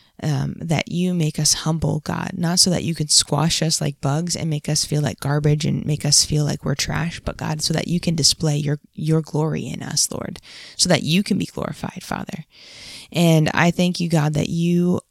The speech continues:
Lord, I just ask that you be glorified. And Lord, I ask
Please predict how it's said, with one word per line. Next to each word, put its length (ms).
Lord, 240
I 100
just 200
ask 180
that 140
you 120
be 100
glorified. 600
And 140
Lord, 120
I 80
ask 440